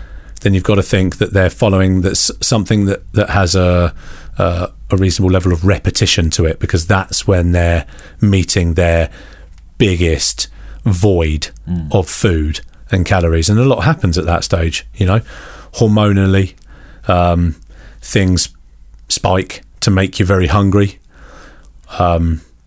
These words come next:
Speaker 1: stress and hormones that create, um, more aggressive behaviours increase. Um, if you are left by your body to remain hungry,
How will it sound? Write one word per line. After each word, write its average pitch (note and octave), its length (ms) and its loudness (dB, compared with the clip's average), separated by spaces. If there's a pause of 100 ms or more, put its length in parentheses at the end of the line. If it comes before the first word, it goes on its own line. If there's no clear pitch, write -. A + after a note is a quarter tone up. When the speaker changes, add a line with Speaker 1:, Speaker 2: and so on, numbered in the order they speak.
(260)
Speaker 1:
stress - 400 0
and D#2+ 180 -2 (260)
hormones F#2+ 380 2
that F#2 180 -4 (120)
create, F#2 500 0 (180)
um, E2+ 440 0 (340)
more F#2 300 0 (200)
aggressive - 440 -2
behaviours G2 600 2 (260)
increase. G#2 800 0 (640)
Um, F2 440 2 (1040)
if - 180 0
you A2 180 4
are G2+ 200 2
left G#2+ 600 0 (540)
by G#2 160 2
your F#2+ 200 2
body G2 460 0 (600)
to F2+ 580 2 (600)
remain G#2 400 2
hungry, F#2 600 2